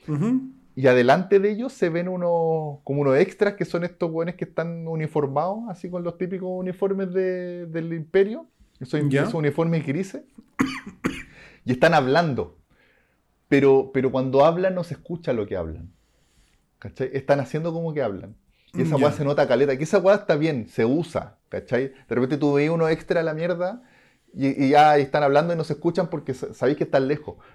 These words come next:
Speaker 2: Pero aquí pasa una weá que como que a los extras los veís como encima de la cámara hablando y no se escucha lo que están diciendo, ¿cachai? Entonces,
Speaker 1: Ya.
Speaker 2: eso yo creo que es una, igual es un error de,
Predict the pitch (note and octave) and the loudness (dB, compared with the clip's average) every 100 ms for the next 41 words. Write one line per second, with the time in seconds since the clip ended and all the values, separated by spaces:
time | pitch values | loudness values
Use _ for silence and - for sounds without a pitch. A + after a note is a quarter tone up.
0 | _ C3 B2 C#3 E3+ F3 F3 F3 D#3+ D#3 | _ 2 2 0 -2 -2 -2 -4 -2 -2
1 | F3+ F3 D#3+ D3+ C#3 C3+ - B2 C3 D3+ | -2 -4 -8 -8 -2 -2 0 2 0 0
2 | F#3+ F3 D#3 A#2 A#2 C3 D3+ - D3 B2+ | -2 -2 -2 -2 0 0 -4 -12 -6 -6
3 | A#2+ D3+ E3+ F3 F3 E3 F3+ F#3 F#3 F3 | -2 -2 0 0 -2 -2 -4 -4 -4 -4
4 | E3+ F#3+ G3+ A#3+ - _ _ - D3 D#3+ | -6 -6 -8 -12 -16 _ _ -4 -4 -2
5 | D#3 D3+ D3+ E3 D#3+ D#3+ D#3+ D#3 D3 A2+ | -4 -4 -2 -4 -4 -8 -10 -10 -10 -10
6 | G2+ - _ _ _ _ _ _ G#2 - | -10 -14 _ _ _ _ _ _ -12 -6
7 | D3 - _ _ _ - E3 C#3+ B2+ D#3 | -8 -8 _ _ _ -4 2 2 2 -2
8 | D3+ - C#3+ E3 D#3+ D3 E3 E3 D#3 - | -2 -4 -6 -2 -2 -2 -2 -2 -6 -8
9 | D3+ D3 C#3 C#3 C3+ D3 D3+ D3+ E3 D#3+ | -8 -4 -2 2 2 2 -2 -4 -6 -6
10 | D#3+ D#3+ D#3+ D#3 D#3+ D#3 D#3 D#3 | -6 -6 -6 -8 -10 -10 -10 -10